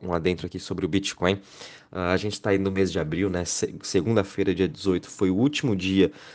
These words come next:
ah, pros americanos entregarem aí a receita, né, o seu imposto de renda, e muita gente, né, muitos analistas, muitos gestores de fundo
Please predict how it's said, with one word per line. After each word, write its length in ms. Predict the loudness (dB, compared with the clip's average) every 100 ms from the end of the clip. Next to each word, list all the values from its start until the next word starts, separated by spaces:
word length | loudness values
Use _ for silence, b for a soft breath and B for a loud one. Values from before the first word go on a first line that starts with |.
| B -8
ah, 280 | -2 -2 -2 4
pros 280 | 4 6 2
americanos 680 | 2 2 0 0 0 0 -4
entregarem 760 | -8 -6 -4 0 2 2 2 2
aí 220 | 2 0 B B B
a 80 | -4
receita, 600 | -2 -2 2 4 4 0
né, 100 | -2
o 60 | -2
seu 200 | -2 -2
imposto 420 | -2 -4 -6 -6
de 100 | -10
renda, 420 | 2 4 4 0 B B B
e 320 | -8 -2 -2 -2 -4
muita 320 | -2 0 2
gente, 300 | 4 2 2
né, 80 | 0
muitos 220 | -2 0
analistas, 560 | 0 2 0 -2 -4 -6
muitos 240 | -6 -4
gestores 460 | -4 -4 0 0 0
de 100 | -2
fundo 360 | -6 -2 -2